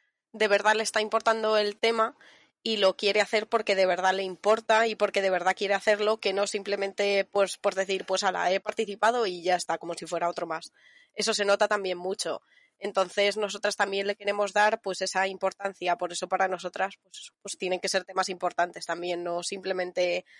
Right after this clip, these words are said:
"Pues ala, ahora lo vamos a hacer de personas mayores". ¿Por qué? Porque sí.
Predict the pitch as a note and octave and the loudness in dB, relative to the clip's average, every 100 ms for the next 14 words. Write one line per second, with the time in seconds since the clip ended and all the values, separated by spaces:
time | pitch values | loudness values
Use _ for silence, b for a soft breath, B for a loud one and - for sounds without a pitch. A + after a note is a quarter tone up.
0 | b b - G#3 B3 F#3 F#3 G3+ G#3+ A3 | b b 0 6 8 8 6 4 4 2
1 | A3+ A3+ A#3 A#3 B3 A#3 A3 G#3 G3+ G#3+ | 2 2 2 4 2 4 2 2 0 0
2 | A3 G#3+ F#3+ F3 F3+ - F#3 G#3 F3+ D#3+ | -2 0 0 0 0 0 0 0 -2 -6
3 | E3 - E3+ | -6 -6 -8